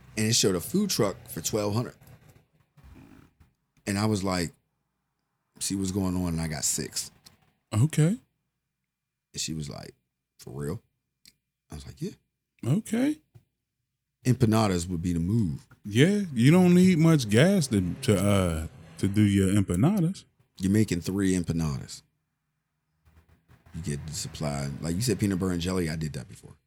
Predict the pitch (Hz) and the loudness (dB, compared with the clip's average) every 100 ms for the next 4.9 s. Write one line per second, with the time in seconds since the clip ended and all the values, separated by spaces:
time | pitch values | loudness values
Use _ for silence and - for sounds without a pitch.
0 | - 107 101 92 87 82 107 101 98 95 | -2 4 4 4 0 2 4 4 4 4
1 | 95 92 90 90 90 90 87 82 85 - | 4 2 0 0 -2 -2 -4 -8 -12 -4
2 | 85 85 78 - - - - - - - | -2 -2 -4 -12 -20 -20 -18 -16 -18 -16
3 | - 98 - 92 87 87 90 78 80 90 | -6 -4 -2 0 0 0 -2 -2 -4 -4
4 | 85 80 73 69 - 127 - 107 | -4 -6 -8 -4 0 0 0 0